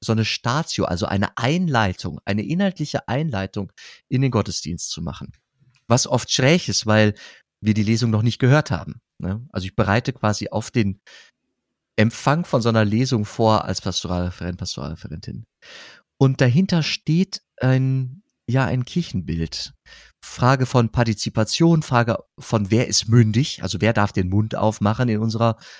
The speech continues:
heiligen Versammlung, um etwas zu erzählen. Und, ähm, ich bin ersch-, ja, erschrocken. Weißt du, das sind die Nachbarvereine, mit denen wir möglicherweise jetzt zusammengehen werden. Und wir werden also in Aushandlungsprozesse gehen müssen,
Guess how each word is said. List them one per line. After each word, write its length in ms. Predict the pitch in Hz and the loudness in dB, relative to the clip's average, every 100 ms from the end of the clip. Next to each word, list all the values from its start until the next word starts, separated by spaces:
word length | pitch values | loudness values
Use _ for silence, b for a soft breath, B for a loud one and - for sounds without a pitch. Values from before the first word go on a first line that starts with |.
| B | B
heiligen 300 | 113 117 120 | 2 2 2
Versammlung, 640 | 117 117 107 117 120 131 170 | 0 2 4 4 4 4 0
um 440 | - 113 107 104 - | 0 2 2 0 -2
etwas 420 | 104 101 95 - - _ b b | -2 0 0 -4 -8 _ b b
zu 240 | - 107 95 | -4 0 0
erzählen. 640 | 101 - 98 104 135 185 _ _ _ _ _ _ _ _ _ _ _ B B B _ - | -2 -2 0 0 -2 -6 _ _ _ _ _ _ _ _ _ _ _ B B B _ -2
Und, 360 | 117 - - - | -2 -2 -8 0
ähm, 500 | 107 107 107 101 104 _ _ - | 2 4 2 0 -8 _ _ -4
ich 140 | 101 | 2
bin 140 | 135 127 | 4 4
ersch-, 520 | 120 - - - - | 2 -2 -4 -8 -8
ja, 220 | 104 110 | 0 2
erschrocken. 640 | 95 101 - 104 104 90 80 _ _ _ _ _ | 2 0 0 0 0 -2 -4 _ _ _ _ _
Weißt 240 | - 92 - | -6 -4 0
du, 40 | |
das 180 | 107 104 | 2 2
sind 180 | 165 175 | 2 2
die 80 | 180 | 2
Nachbarvereine, 840 | 247 - 131 - 90 82 82 85 - B B B | 0 2 0 2 -2 -2 -4 -6 -16 B B B
mit 120 | 120 | 6
denen 140 | 151 160 | 6 6
wir 80 | |
möglicherweise 540 | 151 185 - 156 156 151 | 6 4 4 2 4 2
jetzt 140 | 143 | 0
zusammengehen 880 | - 127 165 190 131 95 85 82 - | 0 4 4 2 0 -2 -4 -6 -8
werden. 360 | 82 82 76 - | -4 -4 -4 -6
Und 240 | - 98 | -6 0
wir 140 | 113 101 | 2 6
werden 220 | 131 139 | 4 4
also 220 | 117 113 | 2 2
in 140 | 120 | 0
Aushandlungsprozesse 1000 | 101 104 - 135 139 135 - - 135 - | 2 2 2 0 -2 -4 -4 -4 -4 -4
gehen 260 | 120 131 135 | 0 2 4
müssen, 380 | 143 147 170 | 2 2 0